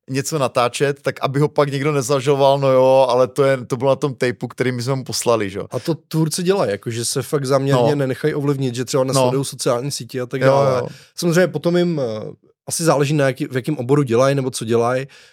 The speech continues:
Speaker 2: co je pro ně důležitý, ale, ale, eh, jako ne-,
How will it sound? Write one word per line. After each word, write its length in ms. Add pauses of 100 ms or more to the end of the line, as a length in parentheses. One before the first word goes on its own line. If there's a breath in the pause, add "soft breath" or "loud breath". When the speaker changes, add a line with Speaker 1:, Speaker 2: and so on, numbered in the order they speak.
Speaker 2:
co 100
je 40
pro 120
ně 120
důležitý, 500
ale, 240
ale, 460
eh, 640 (1040)
jako 160
ne-, 140